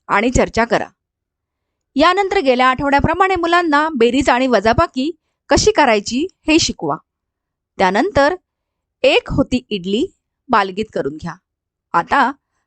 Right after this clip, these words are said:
ध्वनी ओळख घ्या. जसे चित्रात दाखवल्याप्रमाणे प्लास्टिकच्या बरण्या घ्या. दोन बरण्यांमध्ये समान प्रमाणात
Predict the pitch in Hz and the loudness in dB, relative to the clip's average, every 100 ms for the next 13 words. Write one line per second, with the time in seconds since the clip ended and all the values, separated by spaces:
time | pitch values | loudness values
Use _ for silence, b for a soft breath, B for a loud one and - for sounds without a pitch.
0 | - 202 240 294 285 214 190 151 156 - | -8 2 4 4 2 2 2 -2 -12 -14
1 | _ _ _ - 180 196 - 220 415 _ | _ _ _ -10 0 0 2 0 -2 _
2 | _ _ _ _ _ _ - 302 339 370 | _ _ _ _ _ _ -2 0 2 2
3 | 302 254 - 262 277 330 294 294 311 233 | 2 0 2 2 2 0 0 0 0 0
4 | - 220 320 254 208 190 170 175 - _ | 0 -2 0 2 0 0 -4 -6 -14 _
5 | _ _ _ _ _ 214 269 381 330 262 | _ _ _ _ _ 2 2 4 0 2
6 | 277 311 381 339 349 269 254 302 302 330 | 0 0 0 0 0 2 2 0 0 2
7 | 285 262 | 2 2